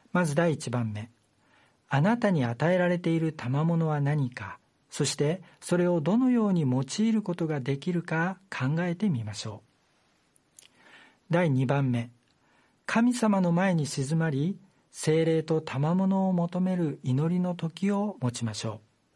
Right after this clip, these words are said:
う。以下の祈りを個人、あるいはグループで捧げる時を持ってください。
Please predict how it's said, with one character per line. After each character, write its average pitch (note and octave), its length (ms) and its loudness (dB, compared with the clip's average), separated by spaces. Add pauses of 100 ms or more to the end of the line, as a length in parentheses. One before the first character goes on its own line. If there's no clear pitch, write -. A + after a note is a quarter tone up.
(460)
う。 E3+ 60 2
以 E3 60 0
下 D#3 140 2
の C#3 100 2
祈 C3+ 280 2
り C3 60 2
を D3 240 0 (320)
個 D3+ 160 0
人、 B2 240 -2 (200)
あ D#3 100 0
る F#3 60 2
い F#3 80 2
は D#3+ 120 2
グ B2+ 160 0
ル G3+ 100 2
ー A#3+ 60 2
プ G#3 160 -2
で B2+ 340 -2
捧 D3 380 -6
げ D#3+ 120 0
る E3 120 -2
時 D3 340 -4
を D3 260 -2
持 C3 100 -2
っ A#2+ 40 -2
て A2+ 140 -10
く - 100 -14
だ G2 100 -12
さ G2+ 180 -10
い。 F#2 100 -14